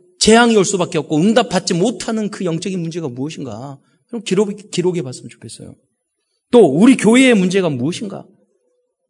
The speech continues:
또 한국 교회의 문제가 무엇인가? 우리 대한민국의 문제가 무엇인가? 우리 랩런트들은 앞으로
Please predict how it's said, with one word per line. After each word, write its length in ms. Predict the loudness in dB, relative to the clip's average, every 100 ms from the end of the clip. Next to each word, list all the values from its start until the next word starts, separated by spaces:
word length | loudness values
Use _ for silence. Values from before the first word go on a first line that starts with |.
| _ _ _
또 120 | 0
한국 380 | 2 4 4 4
교회의 280 | 4 6 4
문제가 340 | 4 0 0
무엇인가? 480 | 0 -4 -6 -12 -16 _ _ _ _
우리 220 | 6 6
대한민국의 580 | 4 0 2 4 4 4
문제가 340 | 2 2 0 0
무엇인가? 360 | -4 -6 -10
우리 240 | -4 2 4
랩런트들은 840 | 4 2 0 0 0 0 -6 -14
앞으로 380 | -8 -4 0 0